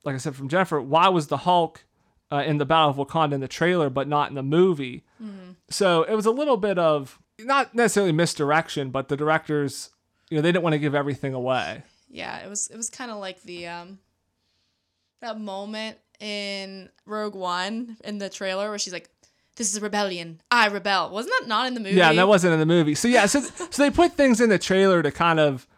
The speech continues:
Speaker 2: I mean, I,
Speaker 1: you know,
Speaker 2: yeah,
Speaker 1: le-, le-,
Speaker 2: mislead
Speaker 1: lead
Speaker 2: you.
Speaker 1: you astray a little bit.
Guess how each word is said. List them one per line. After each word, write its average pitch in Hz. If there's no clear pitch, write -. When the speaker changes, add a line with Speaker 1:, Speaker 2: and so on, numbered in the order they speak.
Speaker 2:
I 247
mean, 262
I, 247
Speaker 1:
you 190
know, 180
Speaker 2:
yeah, 185
Speaker 1:
le-, 196
le-, 202
Speaker 2:
mislead 208
Speaker 1:
lead 190
Speaker 2:
you. 180
Speaker 1:
you 160
astray 160
a 151
little 131
bit. 123